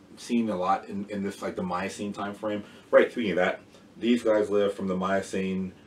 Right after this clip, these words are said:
to the early Pleistocene or Ice Age, right? So pretty, pretty cool range for an animal.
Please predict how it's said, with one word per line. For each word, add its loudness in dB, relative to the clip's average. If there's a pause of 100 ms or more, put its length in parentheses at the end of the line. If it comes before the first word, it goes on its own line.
(240)
to 0
the -8 (220)
early 0
Pleistocene -6
or -2
Ice -6
Age, -10
right? -6 (420)
So -2
pretty, 2
pretty -4
cool 4
range -4
for -12
an -12
animal. -8